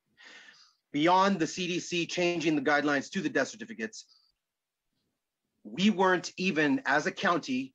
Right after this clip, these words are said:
with the public health department and Doctor Sarah Cody, even in line with the state, with how they have the guidelines to fill out these death certificates for well over a year. And that's with their loose guidelines.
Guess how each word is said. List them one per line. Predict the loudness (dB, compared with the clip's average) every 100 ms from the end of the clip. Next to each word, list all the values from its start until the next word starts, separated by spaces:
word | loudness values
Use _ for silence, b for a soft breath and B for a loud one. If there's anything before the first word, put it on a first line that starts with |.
| _ _ _ _ _ _ _
with | -10 -8
the | -2
public | -2 0 2
health | 2 2
department | 0 2 2 0
and | 0
Doctor | -2 -2 -6
Sarah | -2 -2
Cody, | 2 2 2 -2 -6
even | -6 -2
in | 0
line | 2 2 0 0
with | -2 -2
the | -6
state, | -4 -2 -2 -4 -20 _ _ _ _ _ _ _ _ _ -18
with | -8
how | 0 0
they | 2 2 2 -2
have | 0 2 0
the | -2
guidelines | 0 0 0 -4 -6 -8
to | -16
fill | -4 0
out | 2 0
these | -2 -2
death | -2 -2
certificates | -6 -10 -8 -10 -10 B B -4
for | 0 0
well | 2 2 2 2
over | 2 4 2
a |
year. | 4 2 0 -2
And | -2
that's | 0 -2 -4
with | -4
their | -2 -2
loose | -2 2 2 0 -2
guidelines. | -2 -2 -4 -16 -20 _ _ -20